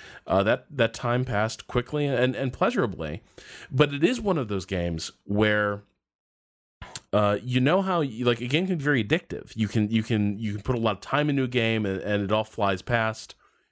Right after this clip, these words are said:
and then you step away from it, and, like, a half hour later, you're thinking,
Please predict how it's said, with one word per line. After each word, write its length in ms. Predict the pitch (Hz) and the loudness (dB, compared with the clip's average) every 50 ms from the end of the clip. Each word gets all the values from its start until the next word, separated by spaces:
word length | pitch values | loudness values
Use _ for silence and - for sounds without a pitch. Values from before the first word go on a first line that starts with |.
| _ _ _ _ _ _ _ _ _ | _ _ _ _ _ _ _ _ _
and 180 | - 135 135 143 | 2 2 2 2
then 120 | 156 175 | 0 0
you 80 | 185 170 | 0 -2
step 260 | - - 202 180 - | 0 2 0 0 0
away 240 | 147 131 147 190 220 | 0 2 2 2 2
from 240 | - - 107 92 80 | 0 -2 -4 -4 -2
it, 220 | 78 80 - - - _ _ _ _ _ _ _ _ _ _ _ _ _ _ | -4 -6 -8 -10 -14 _ _ _ _ _ _ _ _ _ _ _ _ _ _
and, 280 | - 131 131 127 123 120 | 2 2 4 4 2 2
like, 380 | 123 123 120 - - - - _ _ _ _ - | 2 2 0 -2 -6 -16 -20 _ _ _ _ -2
a 60 | 117 | 0
half 320 | 113 147 170 185 185 - | 2 2 2 2 2 2
hour 260 | 175 165 156 143 135 | 2 2 2 2 0
later, 260 | 135 156 170 180 160 143 | 0 0 0 0 2 2
you're 180 | 123 113 110 | 2 0 0
thinking, 580 | 113 - 135 123 - 127 120 113 107 107 101 | 0 -2 -2 -2 0 0 0 0 0 0 -2